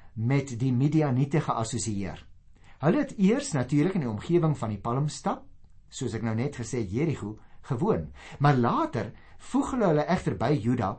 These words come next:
om die Suidland in die omgewing van Arad, nou dit is so sewenentwintig,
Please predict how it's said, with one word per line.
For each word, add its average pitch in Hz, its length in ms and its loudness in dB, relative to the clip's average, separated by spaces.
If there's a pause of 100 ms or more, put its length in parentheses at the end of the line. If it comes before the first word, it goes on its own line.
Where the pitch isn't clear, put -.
(240)
om 139 120 2
die 123 120 2
Suidland 117 760 -2 (140)
in 139 100 2
die 135 80 -2
omgewing 180 640 2
van 135 240 0
Arad, 107 560 -2 (160)
nou 120 120 -2
dit 185 200 -2
is - 80 -8
so 185 120 2
sewenentwintig, 156 1000 0